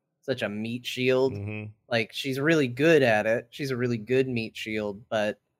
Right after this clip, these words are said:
Speaker 1: you're extremely dependent on your team following up, you know, whatever you're doing. She's not gonna get in there and do some serious damage and, and beat 'em up.
Speaker 2: Right.
Speaker 1: Um,
Speaker 2: If they all did, then
Speaker 1: I
Speaker 2: we wouldn't have to have this distinction, and there wouldn't be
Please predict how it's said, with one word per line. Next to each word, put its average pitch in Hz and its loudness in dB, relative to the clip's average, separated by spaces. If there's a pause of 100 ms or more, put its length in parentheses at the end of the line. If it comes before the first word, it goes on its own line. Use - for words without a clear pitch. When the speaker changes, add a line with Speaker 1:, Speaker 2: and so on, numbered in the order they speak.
(240)
Speaker 1:
you're 127 -2
extremely 123 -2
dependent 113 -4
on 113 -8
your 104 -6
team 113 -6
following 104 -2
up, 101 -2 (480)
you 123 -10
know, 95 -10
whatever 107 -2
you're 98 -6
doing. 95 -8 (400)
She's 120 -8
not 117 -2
gonna 107 -6
get 104 -6
in 104 -6
there 104 -4
and 95 -10
do 104 -8
some 101 -12
serious 104 -6
damage 107 -8
and, 101 -12
and 104 -12
beat 110 -10
'em 101 -12
up. 101 -4 (400)
Speaker 2:
Right. 101 0
Speaker 1:
Um, 139 4 (540)
Speaker 2:
If 120 -10
they 143 0
all 196 2
did, 127 4
then 135 4
Speaker 1:
I 135 4
Speaker 2:
we 135 4
wouldn't 143 4
have 139 4
to 143 2
have 127 4
this 117 0
distinction, 131 0
and 123 0
there 123 4
wouldn't 117 0
be 113 2